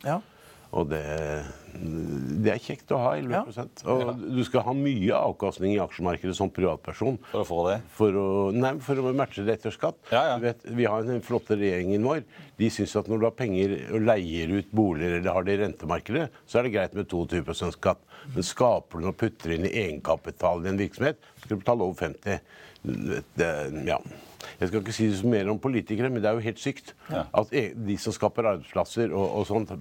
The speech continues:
Speaker 2: skal betale femti prosent skatt, men tar du passiv renteinvestering, så betaler du to og tyve. Det hører ikke noe sted hjemme.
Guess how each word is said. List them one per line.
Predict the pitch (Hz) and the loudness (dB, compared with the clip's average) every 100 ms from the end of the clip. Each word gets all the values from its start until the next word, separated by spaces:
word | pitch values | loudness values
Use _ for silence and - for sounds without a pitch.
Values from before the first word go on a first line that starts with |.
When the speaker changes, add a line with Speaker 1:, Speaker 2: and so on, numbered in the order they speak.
| 85 | -4
Speaker 2:
skal | - 101 | -2 0
betale | 95 107 | 0 -2
femti | 101 85 | -2 -4
prosent | 92 101 - | -2 -2 2
skatt, | 139 135 _ - - | 2 2 _ -20 -6
men | 98 82 76 | -2 -2 0
tar | 95 104 | 2 2
du | |
passiv | - 90 - 98 95 | 2 -2 0 0 2
renteinvestering, | 98 82 - 80 82 98 98 | 0 -2 -4 -4 -2 -2 -2
så | 104 95 | -2 -2
betaler | 98 95 95 101 | 2 2 0 -2
du | |
to | 104 104 | 0 0
og | - | 2
tyve. | 117 - - - _ - | 0 -2 -6 -18 _ 0
Det | 90 | 2
hører | 87 50 - | 0 -6 -8
ikke | 62 | -10
noe | - | -6
sted | - 52 | -4 -6
hjemme. | 50 | -6